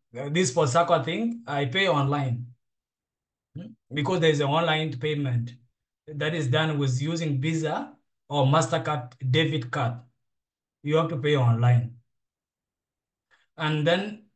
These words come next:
for the high school, for the high school, they don't pay online. There's a bank. You just pay in-, into that bank, Absa Bank, uh, th-, this bank for South Africa.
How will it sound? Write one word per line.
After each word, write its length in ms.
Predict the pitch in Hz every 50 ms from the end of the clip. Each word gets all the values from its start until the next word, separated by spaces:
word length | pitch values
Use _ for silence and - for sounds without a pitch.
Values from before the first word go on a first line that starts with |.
| _ _ -
for 180 | 175 175 170 160
the 520 | 160 165 160 160 160 160 160 160 - 127
high 220 | 127 175 208 220 220
school, 380 | 214 - - 160 151 135 120 120 - - - _ _ _ _ _ _ _ _ _ -
for 80 | 170 165
the 100 | 165 160
high 140 | 196 220
school, 340 | 220 220 - 208 208 202 196
they 140 | 160 156 151
don't 200 | 160 170 170 -
pay 140 | 170 160 147
online. 580 | 135 127 127 127 135 135 127 120 120 - - - _ _ _ _ -
There's 240 | 160 165 175 165 156
a 80 | 165 156
bank. 480 | 135 127 170 170 175 156 135 120 117 - - - _ _ -
You 160 | 147 147 147
just 280 | 165 180 180 - -
pay 160 | 156 160 160 156
in-, 160 | 147 143 151
into 200 | 165 160 165 165
that 280 | 131 147 151 143 135 127
bank, 220 | - - 147 -
Absa 420 | - 170 175 175 - 180 160 143 139
Bank, 380 | 156 175 - 285 294 - - _ _ _ _ _ _ -
uh, 340 | 160 156 151 151 156 151 147
th-, 200 | 151 165 175 165
this 180 | 180 202 185
bank 240 | 160 160 170 165 147
for 140 | 127 147 139
South 200 | 123 139 131 127
Africa. 480 | 147 147 139 127 151 123 123 117 117